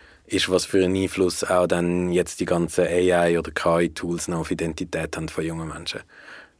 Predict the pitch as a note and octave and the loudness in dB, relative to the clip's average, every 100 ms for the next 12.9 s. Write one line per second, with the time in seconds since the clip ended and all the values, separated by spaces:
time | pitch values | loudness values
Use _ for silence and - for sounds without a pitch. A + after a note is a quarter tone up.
0 | - F2+ E2+ E2 E2 E2+ F2 - - - | -6 -2 0 0 0 -2 -4 -6 -4 -2
1 | - - G2 F#2 F2+ E2+ F2+ F2+ - F#2 | -2 -2 -2 0 0 2 2 2 0 0
2 | F2+ F#2+ F#2+ F#2+ F#2+ F2 - F#2+ F#2 F2+ | 0 2 0 2 2 0 0 2 2 2
3 | F2+ F2+ - F2+ F2 - G2 F2+ E2 F2 | 0 0 -2 -2 -2 -4 -2 0 0 0
4 | D#2+ F#2 F2+ - F#2+ E2+ F2+ F2 E2+ F2 | 0 0 -2 2 0 2 2 2 2 -2
5 | - - - - - F#2+ F#2+ G2 F#2 F#2 | -20 -20 -20 -18 -4 0 2 2 2 2
6 | F#2 F2 F2+ F2 F#2+ F#2+ - F2+ F#2 F2 | 0 2 2 4 2 2 0 -2 0 0
7 | E2+ F2 E2 F#2 F2+ F2+ E2+ F2 F#2+ F#2 | 0 -2 -2 2 2 2 0 2 4 4
8 | F2+ F#2+ F2+ - F2 E2+ E2 - - - | 2 0 0 -2 -2 0 -2 -4 -12 -4
9 | G2+ G2+ F#2+ F#2+ - A2 A2 F#2 E2+ F2 | 0 0 2 0 -2 -4 -2 -4 -4 -4
10 | - - G#2 G2+ G#2 G2 F#2+ F2 E2 E2+ | -6 -6 -2 0 0 0 0 0 0 0
11 | A#2 A#2 - - - - - - F#2 - | -2 -4 -16 -20 -18 -20 -10 -2 -2 2
12 | G#2 G2+ - G2+ - - F#2 F#2+ F2+ | 2 2 -2 -6 0 2 4 4 0